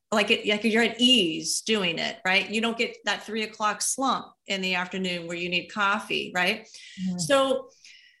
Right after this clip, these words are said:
Speaker 1: what are some ways that people can bring coherence to
Speaker 2: Mm-hmm.
Speaker 1: their own biofield?
Speaker 2: Yeah, yeah, absolutely. This is the fun part, right? And so, um,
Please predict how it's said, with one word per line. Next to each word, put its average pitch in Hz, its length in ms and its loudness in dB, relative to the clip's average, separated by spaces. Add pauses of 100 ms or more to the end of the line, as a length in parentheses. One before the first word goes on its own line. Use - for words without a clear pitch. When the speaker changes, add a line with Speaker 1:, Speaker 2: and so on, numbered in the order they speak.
(380)
Speaker 1:
what 277 320 2
are 466 140 2
some 277 340 0
ways 190 720 -2 (240)
that 196 320 -2
people 262 480 0
can 208 240 -2
bring 190 800 0 (200)
coherence 196 1000 0 (200)
to 226 280 6
Speaker 2:
Mm-hmm. 185 460 -2
Speaker 1:
their 190 240 2
own 180 560 -2 (120)
biofield? 175 640 -2 (460)
Speaker 2:
Yeah, 233 380 0
yeah, 196 240 -2
absolutely. 196 680 -2
This 185 200 -6
is 185 220 -2
the 185 100 -4
fun 185 240 2
part, 170 220 -2
right? 190 280 0
And 196 220 0
so, 202 400 -2 (440)
um, 185 500 4